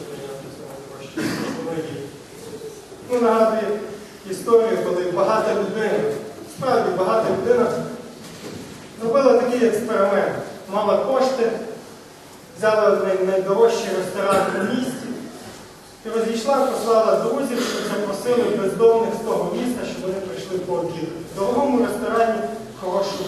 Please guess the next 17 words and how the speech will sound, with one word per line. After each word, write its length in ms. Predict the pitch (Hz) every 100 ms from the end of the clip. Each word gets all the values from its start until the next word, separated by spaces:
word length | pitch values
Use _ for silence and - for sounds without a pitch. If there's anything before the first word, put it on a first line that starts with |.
| 170
їжу. 160 | 165 - - - - - - - - -
Ця 120 | 269
людина 340 | 269 269 269 254
заплатила 680 | 226 233 233 254 - -
за 160 | - -
це. 200 | 196 - - - - -
Все, 300 | - 262 254 - -
столи 260 | 214 226
були 280 | 226 208 196
накриті. 540 | 185 - 226 233 220 190 - - - - - - - - 180
І, 60 | 185
на 60 |
жаль, 240 | 185 226 226
з 160 | 220 180
бездомних, 520 | 185 - 254 262 -
десятків, 760 | - - - - 220 220 220 - - 214
сотень 400 | 196 190 190